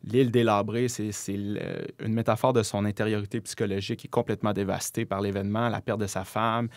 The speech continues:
cette, euh, cette espèce de haine envers le personnage Paul, qui était le, le chauffeur Yves, qui aurait causé l'accident.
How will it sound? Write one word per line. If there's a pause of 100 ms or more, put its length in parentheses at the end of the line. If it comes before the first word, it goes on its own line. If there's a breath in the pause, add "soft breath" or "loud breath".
(160 loud breath)
cette,
euh,
cette
espèce
de (640 loud breath)
haine
envers
le
personnage
Paul,
qui
était
le,
le
chauffeur (100)
Yves,
qui
aurait
causé
l'accident.